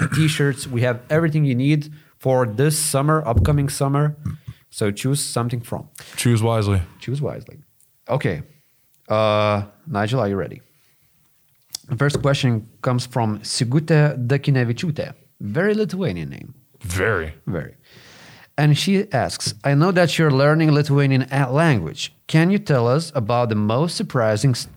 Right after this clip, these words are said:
Speaker 1: things in Lithuania, but in Lithuanian?" Thank you.
Speaker 2: The most surprising thing in Lithuania, but in Lithuanian?
Speaker 1: Well,
Speaker 2: I mean, I won't be able to say it, but
Speaker 1: But, but say in English then, maybe.
Speaker 2: the most surprising thing I've seen about your Lithuanian language,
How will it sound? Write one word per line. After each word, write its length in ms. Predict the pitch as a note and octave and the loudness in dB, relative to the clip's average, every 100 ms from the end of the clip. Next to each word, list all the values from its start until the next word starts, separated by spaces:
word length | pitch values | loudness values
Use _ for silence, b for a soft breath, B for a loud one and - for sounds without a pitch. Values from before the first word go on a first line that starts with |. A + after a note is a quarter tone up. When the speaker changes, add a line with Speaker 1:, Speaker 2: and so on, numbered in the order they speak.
| - | -2
Speaker 1:
things 340 | A#2 E3 E3 | 0 0 0
in 120 | C3 | 0
Lithuania, 640 | A#2+ A#2+ A#2+ C3 F#2+ F#2 G#2 | 0 0 0 0 0 -4 -4
but 240 | A#2+ C#3 - | -2 -2 2
in 220 | E3+ D3 | 4 6
Lithuanian?" 840 | D3+ D3 C#3 E3 D3 F#2+ E2 E2 - _ _ _ - | 4 4 4 4 4 2 -2 -6 -14 _ _ _ -12
Thank 300 | C#3 A2+ - | -10 -10 -12
you. 140 | - - _ - - | -20 -20 _ -12 -4
Speaker 2:
The 140 | A#2 | 0
most 220 | B2 C#3 | 2 2
surprising 440 | - A2+ C3 C3 C3 | 0 0 0 2 2
thing 220 | B2+ C3+ | 4 4
in 100 | A2 | 2
Lithuania, 540 | A2+ A2+ G2+ A#2 C3 | 2 2 2 4 2
but 140 | G2 F#2+ | 2 0
in 160 | A2+ | 2
Lithuanian? 640 | B2+ B2 G#2+ B2 C#3+ D#3 D#3 - | 4 4 2 4 4 4 2 0
Speaker 1:
Well, 520 | G#3+ A3+ A3 F#3 - b b - | 2 4 2 0 -6 b b -4
Speaker 2:
I 80 | |
mean, 200 | A2+ A#2 A2 | 0 2 2
I 60 | |
won't 240 | C3 C#3+ A#2+ | 2 4 4
be 100 | A#2+ | 2
able 140 | A2 | 2
to 80 | G#2 | 0
say 300 | - A2+ G#2+ | 0 0 2
it, 180 | G2 - | 0 -2
but 220 | F#2 G2 | -4 0
Speaker 1:
But, 180 | A#3+ F3+ | 2 2
but 160 | A#3+ - | 0 2
say 240 | G#3+ F#3+ | 2 2
in 120 | C#3+ | 2
English 280 | D3 G3+ A2+ | 0 -2 -2
then, 220 | G2+ E2+ E2+ | -4 -8 -12
maybe. 120 | F2 | -4
Speaker 2:
the 120 | B2 | 0
most 240 | B2+ D3+ D3 | 2 2 2
surprising 680 | G#2+ - A2+ C3+ D#3+ D#3 D3+ | -2 -2 -2 0 2 4 4
thing 280 | D3 C3 | 4 2
I've 160 | A2 A#2 | 2 0
seen 200 | - A2 | 0 0
about 200 | F#2+ G2+ | 2 2
your 120 | G2 G2 | 2 2
Lithuanian 480 | G#2 G2+ G2+ G#2 | 2 2 2 2
language, 420 | G2 F2 F2 E2 | 0 0 -4 -8